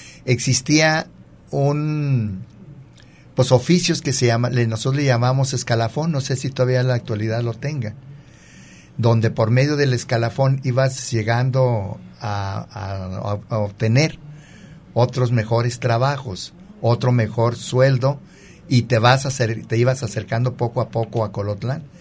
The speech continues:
Y ese fue mi caso, de que yo poco a poco anduve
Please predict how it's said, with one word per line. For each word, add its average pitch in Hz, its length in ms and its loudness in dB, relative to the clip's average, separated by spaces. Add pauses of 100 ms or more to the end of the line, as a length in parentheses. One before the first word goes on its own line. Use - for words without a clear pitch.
(360)
Y 120 100 4
ese 127 180 4
fue 127 180 2
mi 131 140 4
caso, 131 420 -4 (760)
de 110 160 -2
que 113 160 0
yo 127 180 6
poco 139 240 0
a 135 140 0
poco 143 540 0
anduve 123 720 0